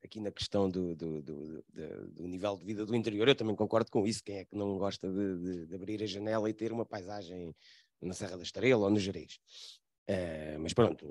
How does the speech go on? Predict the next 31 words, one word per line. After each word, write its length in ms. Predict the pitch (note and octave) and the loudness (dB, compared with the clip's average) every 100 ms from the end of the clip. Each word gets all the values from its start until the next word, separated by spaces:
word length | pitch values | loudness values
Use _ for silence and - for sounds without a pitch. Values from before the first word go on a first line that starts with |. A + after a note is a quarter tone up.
| D2 | -8
a 40 | |
realidade 640 | C#2+ F#2 F#2+ G2 G2+ G2 G#2 | -8 -6 -2 0 0 -2 -6
também 300 | G2+ G#2 G#2 | 0 4 4
é 60 | |
o 80 | G#2+ | 4
que 180 | G#2+ G#2+ | 2 0
é, 160 | A2 | 2
no 140 | A2+ A2+ | 2 0
sentido 480 | - G#2 G2 G2 F#2 | -2 -4 -2 -6 -6
de 80 | |
que 500 | G#2 G#2+ G#2+ A2+ E2+ - | -8 -4 -2 -2 -6 -10
são 180 | - D2+ | -14 -12
populações 540 | E2+ F#2 - E2+ E2 | -12 -12 -10 -10 -8
envelhecidas, 840 | G2 F2+ E2+ G#2+ B2+ C3 G#2 F2+ | -8 -8 -10 -4 -4 -2 -4 -6
eh, 520 | E2 D2+ D2+ D2+ C#2+ C#2 | -12 -12 -12 -14 -16 -18
e 180 | D2 G2+ | -12 -12
de 100 | E2 | -12
baixos 320 | E2 D#2+ - | -8 -6 -6
rendimentos, 760 | F2+ G2+ F2+ G2+ A#2+ A2 - - _ - - - - | -6 -6 -4 0 0 -2 -12 -20 _ -20 -20 -20 -4
eh, 220 | G#2+ G2+ | -2 -2
e 80 | A2 | -2
que 60 | - | -6
estão 160 | - | -2
a 40 | A2+ | 0
desaparecer. 460 | G2+ - G#2+ D#3+ | 0 -2 0 0
Eu 80 | C3 | 2
digo 180 | A2+ A#2+ | -2 -2
isto 160 | D3+ _ | -4 _
porque, 240 | - - | -18 -12
por 120 | G2+ | -8
exemplo, 280 | G2+ G#2 G2+ | -4 -4 -6